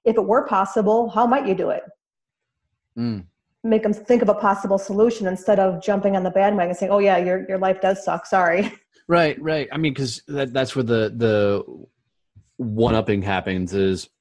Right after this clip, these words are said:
Speaker 2: "Oh, your life's nowhere near as bad as mine," right? Um,
Speaker 1: Exactly.
Speaker 2: so ours remove responsibility. What does the rest of the letter stand for?
Speaker 1: So the G is get attention, people complain to get attention. You know,
Speaker 2: Right.
Speaker 1: think about if you're in an elevator,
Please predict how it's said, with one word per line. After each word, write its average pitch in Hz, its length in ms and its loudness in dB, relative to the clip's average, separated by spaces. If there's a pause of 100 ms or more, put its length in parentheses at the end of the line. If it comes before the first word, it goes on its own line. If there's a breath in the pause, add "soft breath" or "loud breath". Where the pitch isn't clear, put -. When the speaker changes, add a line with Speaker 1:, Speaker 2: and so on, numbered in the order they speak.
(640)
Speaker 2:
"Oh, 113 120 0
your 120 420 0
life's 107 260 2
nowhere 110 300 2
near 95 180 -2
as 90 80 -8
bad 85 220 -6
as 78 120 -12
mine," 78 300 -6
right? 80 320 -8
Um, - 40 -20 (220 loud breath)
Speaker 1:
Exactly. - 540 2 (240)
Speaker 2:
so 147 400 2
ours 160 320 4
remove 151 240 4
responsibility. 117 680 -2
What 107 140 0
does 117 100 -2
the 110 60 -4
rest 104 220 -2
of 98 60 -6
the 92 60 -4
letter 82 140 -8
stand 82 340 -12
for? 82 280 -16 (120)
Speaker 1:
So 233 360 0
the 226 100 -2
G 240 240 -2
is 277 120 0
get 214 160 4
attention, 208 640 -2 (420)
people 226 220 0
complain 214 360 0
to 208 60 2
get 196 120 2
attention. 233 580 -2
You 220 80 -4
know, 185 160 -2
Speaker 2:
Right. 196 100 -4
Speaker 1:
think 233 160 -8
about 214 440 0
if 233 160 0
you're 220 100 4
in 208 80 2
an 196 120 0
elevator, 202 720 2